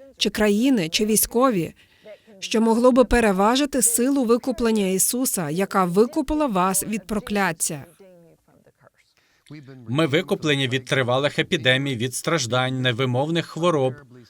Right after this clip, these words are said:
Speaker 2: від всіх єгипетських хвороб. Ми викуплені від страху,
Speaker 1: Від страху,
Speaker 2: від якого
Speaker 1: страху,
Speaker 2: нема полегшення,
Speaker 1: страху захворіти.
Speaker 2: страху захворіти.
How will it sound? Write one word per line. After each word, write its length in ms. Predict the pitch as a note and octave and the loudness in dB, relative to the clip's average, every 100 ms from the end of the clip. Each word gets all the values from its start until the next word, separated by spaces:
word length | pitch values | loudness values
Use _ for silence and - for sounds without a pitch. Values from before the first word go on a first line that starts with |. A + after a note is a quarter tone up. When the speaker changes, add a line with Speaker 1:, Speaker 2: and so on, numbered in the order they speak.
| _ - | _ -6
Speaker 2:
від 180 | A2+ A#2+ | -6 -4
всіх 420 | - - D#3 E3 | -2 0 -2 0
єгипетських 600 | C#3+ B2 B2+ C#3 - D3+ | 0 0 -2 -4 0 -2
хвороб. 480 | - D3 E3+ D#3+ - E3+ C#3+ D3+ - C3+ | 0 0 2 2 -2 -18 -20 -20 -20 -12
Ми 180 | A#2+ C#3+ | -2 0
викуплені 600 | B2+ C#3 A#2+ B2+ D3+ D#3+ | 2 -2 -4 -4 0 0
від 160 | D#3+ F3 | -2 -4
страху, 640 | - - C3+ B2+ - C3 A#2+ _ F3 D#3+ D#3 D#3 _ _ _ _ B3+ - - - - - - - | -4 0 0 0 -2 -10 -10 _ -20 -20 -20 -20 _ _ _ _ -20 -20 -20 -20 -20 -20 -20 -12
Speaker 1:
Від 160 | F#3+ A#3 | -6 -2
страху, 380 | - B3+ B3+ A#3 | 0 6 6 6
Speaker 2:
від 100 | C3 | 4
якого 80 | D3 | 2
Speaker 1:
страху, 280 | - D#3+ | 4 2
Speaker 2:
нема 300 | C#3 B2+ C3+ | 2 0 0
полегшення, 420 | C#3+ - D#3+ C3 A3+ | 2 2 4 4 4
Speaker 1:
страху 140 | - | 2
захворіти. 380 | G3+ A3 G#3+ G3+ | 2 2 4 4
Speaker 2:
страху 140 | C#4 | 4
захворіти. 640 | - D3+ - E3 C3+ B2+ | 2 -2 0 0 0 -4